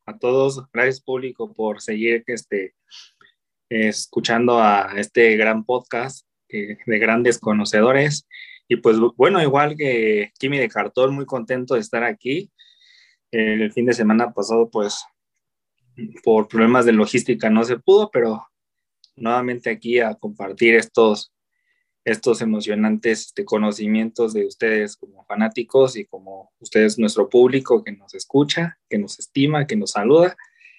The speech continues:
y pues a platicar de Bakú y de las nuevas novedades que hay.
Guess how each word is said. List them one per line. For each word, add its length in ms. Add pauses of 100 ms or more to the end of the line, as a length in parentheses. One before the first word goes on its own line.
(300)
y 180
pues 260
a 140
platicar 480
de 120
Bakú 420
y 60
de 180 (240)
las 240
nuevas 240
novedades 560
que 120
hay. 160